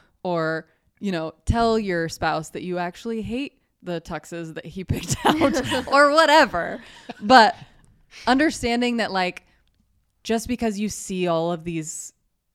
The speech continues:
Speaker 1: you know, anxiety-inducing things in front of you, it doesn't mean that you have to, like, take the whole plate at once.
Speaker 2: That's overwhelming.
Speaker 1: Yes.
Speaker 2: Yeah.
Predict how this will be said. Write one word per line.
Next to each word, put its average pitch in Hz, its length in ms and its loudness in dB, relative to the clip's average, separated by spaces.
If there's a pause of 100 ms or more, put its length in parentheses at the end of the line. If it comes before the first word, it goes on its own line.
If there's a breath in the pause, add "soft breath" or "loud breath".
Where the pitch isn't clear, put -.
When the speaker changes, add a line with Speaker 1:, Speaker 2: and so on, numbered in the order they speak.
(140)
Speaker 1:
you 180 120 -8
know, 156 300 -8 (680)
anxiety-inducing 170 1080 -4
things 170 680 -4
in 170 120 -6
front 254 240 -2
of 180 80 -2
you, 170 220 -4
it 165 120 -10
doesn't 208 300 -2
mean 202 180 -4
that 185 100 -8
you 175 80 -8
have 175 140 -6
to, 180 60 -14
like, 165 220 -10
take - 300 -6
the 180 100 -10
whole 160 440 -8
plate 170 480 -8
at 160 140 -8
once. - 260 -14 (220)
Speaker 2:
That's 220 180 -10
overwhelming. 175 720 -12
Speaker 1:
Yes. 190 320 0
Speaker 2:
Yeah. 190 200 -8